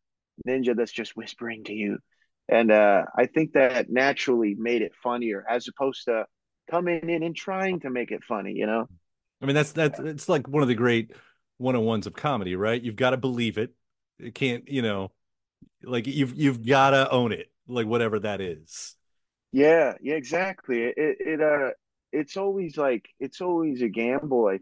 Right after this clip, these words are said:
Speaker 1: think. I, you never know, at least for me, I never know if it is actually funny or not until, like, someone else says, like, "Oh, that's good," or, "Oh, that is funny." Or if, like,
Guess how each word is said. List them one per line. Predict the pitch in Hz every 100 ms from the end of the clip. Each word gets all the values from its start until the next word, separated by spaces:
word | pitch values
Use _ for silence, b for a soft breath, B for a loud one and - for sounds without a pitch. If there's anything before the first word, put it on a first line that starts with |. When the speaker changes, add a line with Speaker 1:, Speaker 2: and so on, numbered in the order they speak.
| -
Speaker 1:
think. | 107 107
I, | 120
you | 107 92 123
never | 139 160 151 135
know, | 123 123 117 113 101 _ _ _ _ _ _
at | 117 139 143
least | 175 -
for | 123
me, | 143 135
I | 135
never | 151 123 120
know | 123 123 117
if | -
it | 107
is | 131 151
actually | 139 123 120 113
funny | 110 123 120 117
or | 104
not | 110 120 113 104 -
until, | 107 - 110 107
like, | 104 98 -
someone | - 120 110
else | 117 113 - - _ _ _ _ _ -
says, | - 117 107 -
like, | 98 98 -
"Oh, | 165 196
that's | 185
good," | - 170 170 123
or, | 110 101
"Oh, | 165 139
that | 147
is | 170 170
funny." | - 120 104
Or | 113
if, | 104
like, | 117 107